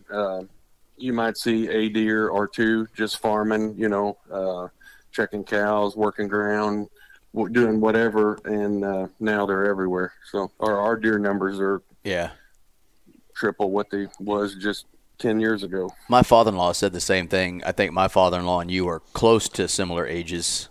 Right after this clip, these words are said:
Speaker 2: Uh, I think he's a little older, but
Speaker 1: Mm-hmm.
Speaker 2: he said, you know, growing up when he was a kid, it was a big deal to see a deer.
Speaker 1: Mm-hmm.
Speaker 2: And now we're talking about, you know, like, passing on three and a half year olds and,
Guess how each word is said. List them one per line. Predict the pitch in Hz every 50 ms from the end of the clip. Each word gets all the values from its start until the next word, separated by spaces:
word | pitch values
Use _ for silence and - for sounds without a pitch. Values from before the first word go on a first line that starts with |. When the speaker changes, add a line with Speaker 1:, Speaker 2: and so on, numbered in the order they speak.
| - -
Speaker 2:
Uh, | 87 85 82 80
I | 80
think | - 87 82 -
he's | 92 82 85
a | 82
little | 82 - -
older, | 85 90 85 85 85 80
but | 87 85 - - - _ - - - - _ _ _ _ _ _ _ _ _ 117
Speaker 1:
Mm-hmm. | 107 107 101 98 - -
Speaker 2:
he | 101 117 120
said, | - - 123 101 95 87 -
you | - 104
know, | 95 90 90
growing | 87 87 101 104 101 101 95
up | 98 98 - -
when | 87 80
he | 82 98 107 123
was | 131 127 107 85
a | 85
kid, | 82 - - 92 87 87 85 85 85 71 - - - _ _ _ _ _ _ _ _ _ _ _ _ _ _ _ _ _ _ -
it | 117
was | 156 175 131 110
a | 95
big | 87 101 107 101 92
deal | 95 98 101 95 87
to | 78 76
see | - - 139 139 123
a | 92
deer. | 85 85 73 - - - - - - _ _ _ _ _ _ _ _ _ _ _ - -
Speaker 1:
Mm-hmm. | 117 117 110 104 101 101 101 - _ _ _ -
Speaker 2:
And | 104 104 101
now | 101 117 123 123 113 98
we're | 104 120 123
talking | - 123 104 98 95 95 95
about, | 90 92 92 90 92 90 85 92
you | 95
know, | 92 90 90 87
like, | 85 85 82 82 -
passing | - 98 98 98 95 - - 101
on | 92 92 92 -
three | 92 95 92
and | 90
a | 87
half | 92 92 92 87 -
year | 92 90 90
olds | 90 87 87 87 87 90 92 87 85 85
and, | 82 82 80 -